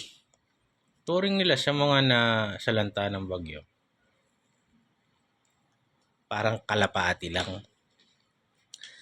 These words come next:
Bigay ito martilyo, pako, ano, o konting yero, pa-, para masimula mo yung bahay mo. Siguro kung duwende ka, kasya ka dun.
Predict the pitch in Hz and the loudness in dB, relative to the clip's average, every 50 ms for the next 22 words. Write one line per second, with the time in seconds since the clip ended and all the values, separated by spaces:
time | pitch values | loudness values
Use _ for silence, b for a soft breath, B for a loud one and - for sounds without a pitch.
0 | B B B _ 87 90 104 107 110 104 120 110 110 110 104 101 - 151 151 156 | B B B _ -4 0 2 4 4 4 2 2 2 2 2 2 -2 -2 -2 0
1 | 156 151 147 139 135 135 135 135 131 135 131 123 127 123 120 120 120 - - 123 | 0 2 2 0 0 0 0 0 2 2 2 0 0 0 0 0 0 -2 -2 -2
2 | 127 127 123 117 117 113 113 113 113 110 107 - - - - 117 113 - _ - | -2 0 2 0 2 2 0 0 -2 -4 -6 -12 -20 -16 -14 -14 -14 -14 _ -6
3 | 110 104 98 113 104 101 107 113 120 120 120 117 110 107 107 107 104 - _ _ | -4 -4 -2 -2 -2 0 2 4 4 4 4 4 4 4 2 0 -2 -6 _ _
4 | _ _ _ _ _ _ _ _ _ _ _ _ _ _ _ _ _ _ _ _ | _ _ _ _ _ _ _ _ _ _ _ _ _ _ _ _ _ _ _ _
5 | _ _ _ _ _ _ 95 95 98 101 101 101 101 104 - 107 101 101 101 101 | _ _ _ _ _ _ 0 2 2 4 2 2 0 -2 -2 -2 -2 0 0 0
6 | 104 101 - 104 104 101 101 101 101 104 107 104 101 95 98 98 95 92 95 95 | -2 -2 -2 0 2 2 2 2 2 2 2 0 0 0 0 2 2 2 2 0
7 | 92 95 95 98 98 95 101 98 - _ _ _ _ _ _ _ _ _ _ _ | -2 -4 -4 -4 -4 -4 -6 -8 -14 _ _ _ _ _ _ _ _ _ _ _
8 | _ _ _ _ _ _ _ _ _ _ _ _ - 117 - - 110 135 160 143 | _ _ _ _ _ _ _ _ _ _ _ _ -8 -6 -6 -2 0 2 2 2
9 | - 107 101 98 92 101 107 113 117 117 113 151 180 - - 104 98 90 - - | 2 2 0 0 2 4 4 4 4 4 4 4 2 2 2 0 -2 -2 -2 0
10 | 95 98 95 - 117 101 - 131 160 147 117 110 104 101 101 | 0 0 2 2 0 2 0 -2 -2 0 -2 -2 -2 -4 -6